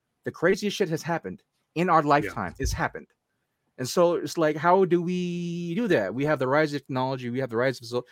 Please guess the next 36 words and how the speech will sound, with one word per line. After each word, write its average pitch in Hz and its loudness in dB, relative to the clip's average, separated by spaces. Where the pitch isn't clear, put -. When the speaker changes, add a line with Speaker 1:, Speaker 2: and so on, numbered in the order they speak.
Speaker 1:
we 127 -2
have 120 0
the 127 0
rise 131 4
of, 123 -4
um, 107 -2
of 104 -6
A 131 0
I 113 0
coming. 117 -6
We 123 -2
have, 123 -2
you 120 -8
know, 101 -2
we've, 123 -4
we've 135 -2
had 139 4
a 123 4
lot 139 4
of 139 2
conversations 127 -6
of 135 2
people, 160 4
just 113 -4
people 170 0
saying 143 2
that 123 2
stories 180 6
in 135 0
the 123 0
last 127 2
fifty - -12
years 107 -2
fucking 127 4
suck, - 0
right? 127 2